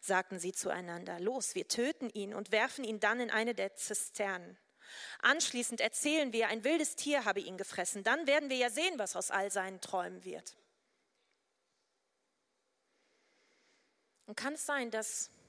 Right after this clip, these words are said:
der Feind das heute auch zu dir gesagt hat? „Hm, da kommt er, der Träumer. Komm, wir töten ihn. Und wir werfen ihn in ein Loch. Und dann werden wir sehen, was aus seinen Träumen wird.“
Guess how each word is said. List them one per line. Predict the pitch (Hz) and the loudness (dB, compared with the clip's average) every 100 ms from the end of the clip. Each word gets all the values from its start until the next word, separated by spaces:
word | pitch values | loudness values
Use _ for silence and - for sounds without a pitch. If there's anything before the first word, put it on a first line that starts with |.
| _ _ - - - - | _ _ -20 -20 -10 -6
der | 208 | -6
Feind | - 254 285 277 | 0 0 0 -2
das | 254 - - | -4 -4 -2
heute | 247 254 - | -2 -2 -4
auch | - | -2
zu | - 220 | -4 -4
dir | 220 240 220 | -4 -4 -4
gesagt | 185 180 170 - - | -8 -4 -4 -6 -14
hat? | 180 - - - _ _ _ _ _ _ _ _ _ - | -16 -12 -12 -12 _ _ _ _ _ _ _ _ _ -14
„Hm, | 220 _ _ _ _ - | -14 _ _ _ _ -10
da | |
kommt | 214 - 233 240 | -8 -4 -4 -4
er, | |
der | 202 196 | -6 -6
Träumer. | - 208 226 226 202 _ _ _ _ _ _ _ _ _ _ _ _ _ _ _ - | -6 -4 -4 -6 -12 _ _ _ _ _ _ _ _ _ _ _ _ _ _ _ -10
Komm, | - 226 | -6 -4
wir | 208 | -4
töten | - 254 - 214 | -4 -6 -8 -16
ihn. | 214 190 _ _ _ _ _ _ _ _ _ | -16 -20 _ _ _ _ _ _ _ _ _
Und | - 214 | -8 -4
wir | 214 | 2
werfen | 240 247 262 | 2 2 -4
ihn | 254 | -4
in | 220 | -4
ein | 202 196 | -6 -4
Loch. | 208 - - - - _ _ _ _ _ _ _ | -4 -4 -8 -14 -20 _ _ _ _ _ _ _
Und | - 170 | -16 -14
dann | 185 | -12
werden | 190 202 | -10 -6
wir | 202 | -6
sehen, | 202 254 233 | -4 -4 -6
was | 180 - | -8 -4
aus | - | -4
seinen | 165 175 175 | -6 -10 -14
Träumen | - 175 180 180 | -8 -8 -8 -12
wird.“ | 185 190 - | -12 -10 -10